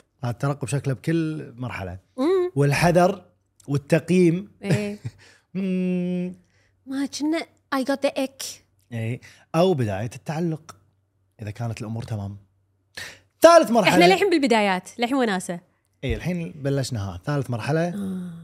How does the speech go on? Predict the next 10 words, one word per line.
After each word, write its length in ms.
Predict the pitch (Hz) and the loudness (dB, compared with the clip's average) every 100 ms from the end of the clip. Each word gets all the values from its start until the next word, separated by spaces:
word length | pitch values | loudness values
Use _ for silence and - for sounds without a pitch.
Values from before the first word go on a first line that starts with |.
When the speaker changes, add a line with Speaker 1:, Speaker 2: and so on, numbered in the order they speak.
| - | -10
Speaker 1:
الارتباط 540 | 113 95 113 95 90 92 | -8 -8 -10 -10 -10 -12
العاطفي 420 | 85 87 - - | -14 -16 -18 -16
الحقيقي. 640 | 117 104 _ _ - 101 | -16 -16 _ _ -20 -16
Speaker 2:
أوه، 1160 | 190 196 214 214 208 208 202 196 190 190 185 180 | -12 -10 -10 -10 -10 -8 -8 -8 -8 -6 -6 -6
Speaker 1:
إيه. 80 | |
Speaker 2:
هني 120 | 202 190 | -6 -6
بعد 180 | 180 | -6
تكون 480 | 170 - - 214 208 | -10 -10 -4 -2 -2
مشاعر. 500 | 180 185 170 156 151 143 | -4 -8 -10 -12 -6 0
Speaker 1:
هني 280 | 165 180 | 2 0